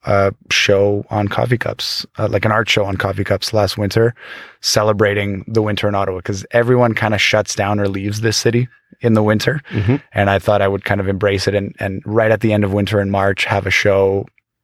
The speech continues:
Speaker 1: showing everybody their little street corners that they all have suffered on,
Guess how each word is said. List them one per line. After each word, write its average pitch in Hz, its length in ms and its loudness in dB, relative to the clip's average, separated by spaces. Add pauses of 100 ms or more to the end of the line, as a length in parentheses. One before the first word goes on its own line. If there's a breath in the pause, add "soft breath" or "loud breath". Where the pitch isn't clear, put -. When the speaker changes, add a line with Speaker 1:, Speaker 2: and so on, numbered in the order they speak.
(140)
Speaker 1:
showing 101 440 0
everybody 98 520 -2
their 101 180 2
little 101 200 2
street - 280 -2
corners 101 340 0
that - 180 -2
they 98 180 0 (460)
all 98 160 0
have 101 200 0
suffered 104 380 -2
on, 113 280 -2